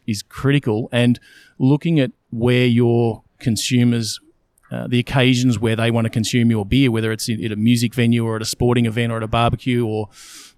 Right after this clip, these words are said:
in a dive bar, it's, it's potentially different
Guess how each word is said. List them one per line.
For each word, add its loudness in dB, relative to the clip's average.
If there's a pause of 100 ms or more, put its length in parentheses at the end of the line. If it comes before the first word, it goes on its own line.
(120)
in 0
a 0
dive 2
bar, 0
it's, -4
it's -2
potentially 0 (720)
different 0